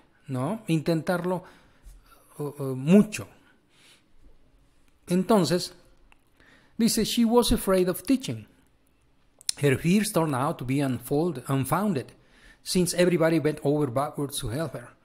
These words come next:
Bueno, ella, fíjate bien, tenía, tenía, eh, miedo de enseñar. Sus temores resultaron,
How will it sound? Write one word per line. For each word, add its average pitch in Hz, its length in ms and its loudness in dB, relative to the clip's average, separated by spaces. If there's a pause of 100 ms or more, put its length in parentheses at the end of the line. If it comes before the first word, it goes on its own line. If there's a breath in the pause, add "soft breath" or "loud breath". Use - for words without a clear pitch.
(400 soft breath)
Bueno, 190 440 0 (180)
ella, 226 520 0 (120)
fíjate 196 320 0
bien, 190 240 4
tenía, 185 500 0 (500 soft breath)
tenía, 170 600 2 (280)
eh, 131 720 2
miedo 180 540 4
de 147 80 2
enseñar. 131 760 -2 (840 soft breath)
Sus - 240 0
temores 170 720 2 (1400)
resultaron, 185 1000 2